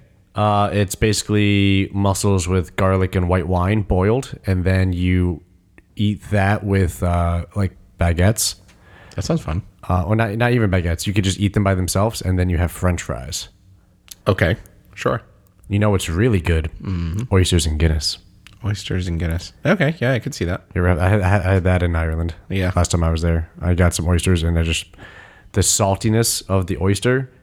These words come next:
Speaker 1: getting immediately washed away with the Guinness.
Speaker 2: That, like, chocolatiness, yeah.
Speaker 1: Oh,
Speaker 2: That's
Speaker 1: so
Speaker 2: good.
Speaker 1: good. It was so good.
Speaker 2: Is that, like, a
Speaker 1: Oh,
Speaker 2: thing, like,
Speaker 1: God.
Speaker 2: those two specifically
Speaker 1: Yeah,
Speaker 2: served
Speaker 1: that's
Speaker 2: together?
Speaker 1: actually, that's an old school thing. Yeah, it's a,
Speaker 2: Yeah.
Speaker 1: it's almost like the, uh,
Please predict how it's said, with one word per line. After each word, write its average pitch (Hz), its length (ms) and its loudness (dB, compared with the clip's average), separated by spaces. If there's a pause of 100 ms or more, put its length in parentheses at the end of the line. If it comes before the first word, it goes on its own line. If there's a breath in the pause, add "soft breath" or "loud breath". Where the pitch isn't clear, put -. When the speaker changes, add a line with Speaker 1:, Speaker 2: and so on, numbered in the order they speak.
(100)
Speaker 1:
getting 95 220 0
immediately 95 480 2
washed 90 380 -2
away 90 320 0
with 87 240 -2
the 90 80 -4
Guinness. 90 400 -4
Speaker 2:
That, - 120 -10
like, - 160 -12
chocolatiness, - 920 -4
yeah. 85 220 0
Speaker 1:
Oh, 90 840 2
Speaker 2:
That's - 200 -6
Speaker 1:
so 98 100 -4
Speaker 2:
good. 82 160 -2
Speaker 1:
good. 85 220 -2
It 95 140 -2
was 95 180 0
so 90 360 0
good. 85 320 -2 (1300 soft breath)
Speaker 2:
Is 107 100 0
that, 113 120 0
like, 107 140 2
a 101 60 4
Speaker 1:
Oh, 92 80 -4
Speaker 2:
thing, 101 220 0
like, 95 180 0
Speaker 1:
God. 92 80 -4
Speaker 2:
those 90 260 0
two 95 200 0
specifically - 640 -4
Speaker 1:
Yeah, 220 160 0
Speaker 2:
served 147 100 -4
Speaker 1:
that's 156 120 0
Speaker 2:
together? 190 80 2
Speaker 1:
actually, 190 240 -2
that's 151 180 -2
an 131 80 0
old 156 180 0
school 117 160 -2
thing. 92 240 -2
Yeah, 110 160 0
it's 101 120 -4
a, 120 60 2
Speaker 2:
Yeah. 90 80 -4
Speaker 1:
it's 127 160 -2
almost 151 320 0
like 135 200 -2
the, 120 220 0
uh, 98 280 2